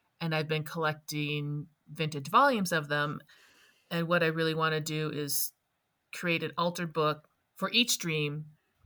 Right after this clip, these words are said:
And so, you know, you have this series of eleven that, although visually they're gonna be different because the books are gonna be from different publishers from different years,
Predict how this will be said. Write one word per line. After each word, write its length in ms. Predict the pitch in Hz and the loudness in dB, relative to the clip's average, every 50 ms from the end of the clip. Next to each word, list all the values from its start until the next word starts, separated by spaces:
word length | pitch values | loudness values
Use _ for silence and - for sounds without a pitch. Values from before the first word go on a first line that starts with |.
| - - - - | -20 -20 -12 -6
And 160 | 180 175 170 | -2 -2 -2
so, 580 | - - 185 180 170 170 165 165 165 165 156 147 180 | 0 2 2 4 6 6 8 8 6 6 4 0 -4
you 140 | 160 156 151 | -6 -4 -2
know, 60 | 156 | -2
you 80 | 151 151 | -2 -4
have 220 | 151 170 165 151 | -4 -4 -4 -2
this 180 | - 156 - - | -2 -2 0 0
series 400 | - 165 160 156 156 151 151 151 | 0 2 2 2 2 0 -2 -4
of 140 | - 139 143 | -6 -4 -4
eleven 560 | 143 143 135 135 139 131 127 131 131 131 135 147 | -2 -2 0 0 0 -2 -2 -4 -6 -6 -8 -8
that, 300 | 139 131 127 - - _ _ _ _ _ _ _ - 151 | -8 -6 -6 -8 -10 _ _ _ _ _ _ _ -8 -6
although 320 | 151 147 147 147 147 147 | -4 -2 -2 -2 -2 -2
visually 960 | 143 147 170 196 196 180 175 185 180 175 175 165 160 160 160 156 160 - _ _ _ _ _ _ _ _ _ _ - | -4 -4 -4 -2 -2 -2 -2 -2 -2 -2 -2 -2 0 -2 -2 -4 -6 -10 _ _ _ _ _ _ _ _ _ _ -6
they're 100 | 156 156 | -6 -4
gonna 200 | 160 156 151 151 | -2 -2 -2 -2
be 100 | 147 147 | -2 -4
different 360 | 139 156 147 147 160 151 139 | -2 -2 -4 -4 -4 -8 -8
because 340 | 143 139 135 160 151 139 - | -8 -10 -8 -6 -6 -8 -8
the 120 | - 143 139 | -8 -10 -8
books 260 | - 139 135 - - | -8 -8 -8 -6 -8
are 40 | 143 | -8
gonna 140 | 143 147 | -8 -6
be 140 | 135 143 139 | -6 -6 -8
from 120 | 139 151 139 | -8 -8 -8
different 280 | 139 139 139 139 139 139 | -8 -8 -8 -10 -10 -8
publishers 480 | 139 135 117 127 131 - 123 127 - - | -8 -8 -8 -8 -8 -8 -8 -10 -10 -10
from 100 | 135 131 | -10 -10
different 320 | 135 131 135 - - - | -10 -12 -12 -12 -8 -6
years, 580 | 175 196 190 175 151 139 135 143 143 - - | -4 -2 0 0 0 0 0 -2 -4 -6 -10